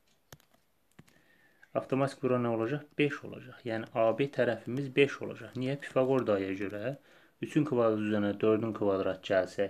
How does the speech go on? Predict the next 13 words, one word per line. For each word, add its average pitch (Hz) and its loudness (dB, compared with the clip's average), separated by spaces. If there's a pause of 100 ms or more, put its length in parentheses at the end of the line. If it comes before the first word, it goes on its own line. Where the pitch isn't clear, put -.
(100)
kök 123 0
alsaq, 123 0 (520)
bizə 123 4
nə 113 4
verəcək? 107 2 (3250)
Hı, 95 -8 (340)
bizə 110 2
nə 117 2
verəcək? 104 2 (100)
Beş. - -4
Qəşəng, - -14
buranı 120 -2
tapdım. - -10